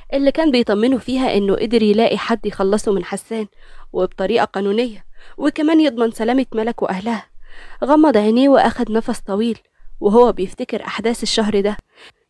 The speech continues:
كان شايف إنها فتاة غريبة بكل حالاتها وكل ظروفها كمان.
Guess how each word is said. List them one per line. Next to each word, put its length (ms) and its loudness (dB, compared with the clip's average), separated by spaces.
كان 140 0
شايف 360 4
إنها 260 2
فتاة 320 -4
غريبة 420 -2
بكل 380 0
حالاتها 520 0
وكل 380 6
ظروفها 340 2
كمان. 340 -2